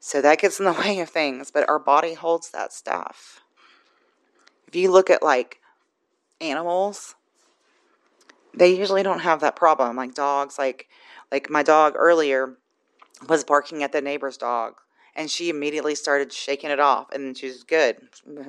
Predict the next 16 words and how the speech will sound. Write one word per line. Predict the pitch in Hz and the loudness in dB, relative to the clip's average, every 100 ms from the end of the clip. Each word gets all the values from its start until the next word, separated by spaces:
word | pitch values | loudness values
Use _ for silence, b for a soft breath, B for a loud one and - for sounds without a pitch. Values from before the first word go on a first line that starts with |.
| 131 | -14
She's | - 156 | -12 -8
fine. | 175 165 127 117 _ B B B B B B | -4 -2 -4 -10 _ B B B B B B
We | 156 208 | -4 -4
hold | 208 170 151 | 0 0 2
it | 156 | 0
in | 135 | -2
our | 127 | -4
bodies. | 127 120 - - - | -4 -4 -6 -12 -16
We | 151 156 | -12 -4
hold | 170 160 147 | 0 0 0
it | 143 - _ | -4 -8 _
everywhere, | 160 143 139 123 95 - _ _ _ _ _ _ _ _ _ _ _ _ _ _ _ _ - | -4 -2 0 0 -2 -6 _ _ _ _ _ _ _ _ _ _ _ _ _ _ _ _ 2
all | 147 160 165 165 165 | 4 6 4 4 2
over. | 147 139 117 98 - _ _ _ _ _ _ _ _ _ B B B B B B B | 0 -4 -6 -6 -8 _ _ _ _ _ _ _ _ _ B B B B B B B
And | 147 147 | -2 2
so | - 151 147 143 143 | 6 8 8 4 0